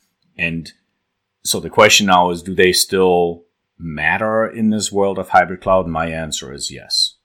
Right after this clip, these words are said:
The other part, the side of the extreme, if you will, is new applications that are built today. And obviously they're applying state-of-the-art current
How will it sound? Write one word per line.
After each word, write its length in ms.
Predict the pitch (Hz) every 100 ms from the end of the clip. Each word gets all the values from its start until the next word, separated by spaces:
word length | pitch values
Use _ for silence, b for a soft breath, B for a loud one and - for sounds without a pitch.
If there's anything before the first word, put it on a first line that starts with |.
| _ _ _ _ _ _ _
The 140 | 85
other 180 | 120 175
part, 540 | - - - 110 95
the 60 | 95
side 320 | - 107 104
of 100 | 98
the 120 | 90
extreme, 520 | 82 - - 98 104 92
if 160 | -
you 100 | 82
will, 300 | 80 80 78
is 400 | 67 76 - - b b 131
new 240 | 160 104
applications 800 | 80 78 71 76 69 - 65 -
that 100 | 71
are 100 | 76
built 300 | 78 80 -
today. 400 | 101 123 123 78
And 120 | 76
obviously 480 | 76 76 78 82 78
they're 240 | 76 76
applying 600 | 73 - 85 85 82 82 b b _
state-of-the-art 880 | - 117 110 101 90 90 87 87 -
current 600 | - 143 120 87 82